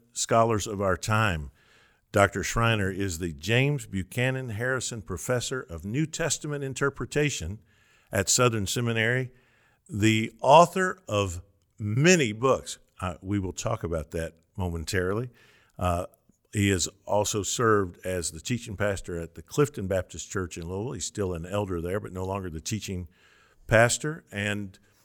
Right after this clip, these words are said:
uh, is a tremendous, uh, professor in the classroom, a great preacher, a dear friend of mine. We came on the faculty of Southern Seminary together in nineteen ninety-seven, so we have a,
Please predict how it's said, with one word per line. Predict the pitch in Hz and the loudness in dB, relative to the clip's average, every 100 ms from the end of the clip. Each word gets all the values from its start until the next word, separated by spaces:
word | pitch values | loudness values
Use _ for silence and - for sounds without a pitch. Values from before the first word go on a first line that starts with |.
| _ - | _ -12
uh, | 101 87 90 | -8 -8 -6
is | 110 107 92 | -2 -2 0
a | 98 90 85 80 - _ _ _ - 160 - | -2 -2 -4 -10 -18 _ _ _ -20 -16 -10
tremendous, | - 104 98 104 135 143 95 78 - - _ _ _ | -2 0 0 2 4 4 0 -2 -4 -4 _ _ _
uh, | 90 | -10
professor | 80 90 - 120 110 110 | -6 -6 0 2 2 -2
in | 95 95 | -4 -6
the | 85 | -6
classroom, | - 110 110 - 110 107 107 101 _ _ _ - | -2 0 0 -2 -4 -6 -8 -14 _ _ _ -6
a | 90 85 78 - | -2 -2 -4 -6
great | 110 110 120 120 - | 0 2 2 -2 -8
preacher, | - 120 - 113 107 | -2 -2 -2 -6 -8
a | - 80 | -10 -10
dear | 85 98 147 | -10 0 2
friend | 139 139 139 | 2 2 0
of | 120 | -2
mine. | 110 123 131 | 0 -2 -2
We | 95 87 | -4 -8
came | - 113 120 | -6 -6 -6
on | 110 104 | -6 -8
the | 87 | -6
faculty | - 110 - 101 | -2 -2 -2 -8
of | 85 | -6
Southern | 117 107 95 | -6 -6 -8
Seminary | - 107 104 104 101 95 - _ - | -6 -6 -4 -4 -6 -10 -14 _ -8
together | 104 92 143 147 87 | -4 6 6 8 4
in | 80 80 | -4 -8
nineteen | 98 98 - 92 | -8 -8 -8 -8
ninety-seven, | 95 90 80 - 127 143 147 | -6 -6 -2 2 2 0 -4
so | - 104 | -4 -4
we | 98 98 | -2 -2
have | 104 92 | -2 -2
a, | 87 | -4